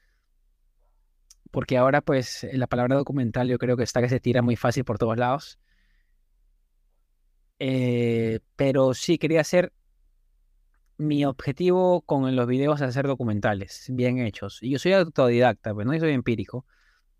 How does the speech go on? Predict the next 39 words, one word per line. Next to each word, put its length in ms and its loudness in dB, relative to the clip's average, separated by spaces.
Leo, 720 2
veo 680 2
y 180 -4
me, 240 0
me, 200 0
me 160 0
nutro 360 2
de 60 2
muchas 300 -4
cosas. 520 -4
Entonces 300 0
comencé 280 -2
a 20 -2
hacer 200 -2
esto 160 -4
y 20 -2
dije, 120 -6
"¿Sabes 220 2
qué? 140 -2
Voy 160 0
a 80 4
darle 200 4
una 100 2
ventana 300 0
más 160 0
grande 540 0
a 200 -2
los 320 0
latinos 420 0
en 80 -2
Nueva 200 0
York". 240 0
Y 600 -2
nada, 300 2
comencé 540 0
con 140 -2
un 100 -4
par 220 2
de 260 0